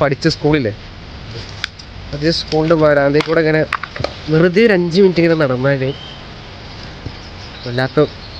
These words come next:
ഫീലാട്ടോ. നമ്മൾ കുറേ ചെറുതായി പോവും. ഒരുപാട് വളർന്നുകൊണ്ടല്ല, പക്ഷേ നമ്മൾ കുറേ ചെറുതായി പോവും. സത്യം. നമ്മളിപ്പോ അല്ലേ ഇന്നത്തെ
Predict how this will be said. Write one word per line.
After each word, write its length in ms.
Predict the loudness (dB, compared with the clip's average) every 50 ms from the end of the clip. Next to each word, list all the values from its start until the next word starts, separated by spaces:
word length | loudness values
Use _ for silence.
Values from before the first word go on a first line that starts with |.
| -16 -16 -14 -8 -4
ഫീലാട്ടോ. 420 | 0 2 2 4 2 2 0 -2 -6 -6 -10 -14 -16 -16 -16 -16 -16 -16 -16 -16 -16 -16 -16 -16 -16 -16 -16 -14 -14 -14 -14 -14 -14 -14 -12
നമ്മൾ 180 | -4 2 2 4 6
കുറേ 140 | 6 4 4 4 2
ചെറുതായി 360 | 2 2 4 4 4 2 2 2
പോവും. 160 | 2 0 0 -2 -8 -10 -10 -10 -10 -10 -10 -10 -10 -10 -10 -10 -10 -10 -10 -10 -10 -8 -8 -6 -6 -6 -6 -6 -8 -8 -8 -8 -8 -4 0 4
ഒരുപാട് 240 | 4 4 6 6 6 6
വളർന്നുകൊണ്ടല്ല, 560 | 6 6 6 8 8 8 6 6 4 4 2 2 4 2 2 4 4
പക്ഷേ 220 | 0 0 2 0 0 0 -4 -6 -10 -10 -8 -8 -8 -8 -8 -8 -8 -6 0 2
നമ്മൾ 140 | 4 6 6 6
കുറേ 120 | 6 6 6 4 4 2 2
ചെറുതായി 280 | 4 4 4 4 4 2
പോവും. 140 | 0 -4 -4 -8 -10 -10 -8 -8 -6 -8 -8 -8 -10 -10 -10 -10 -10 -12 -10 -10 -10 -8 -8 -8 -8 -6 -6 -6 -6 -2 0 0
സത്യം. 300 | 0 2 2 0 0 0 -4 -10 -10 -10 -10 -8 -8 -10 -10 -10 -12 -12 -12 -12 -12 -12 -10 -8 -8 -8 -8 -8 -4 -2 -2 -2 -2 -2
നമ്മളിപ്പോ 320 | -4 -2 0 0 2 2 2
അല്ലേ 120 | 0 0 0
ഇന്നത്തെ 240 | 0 0 2 2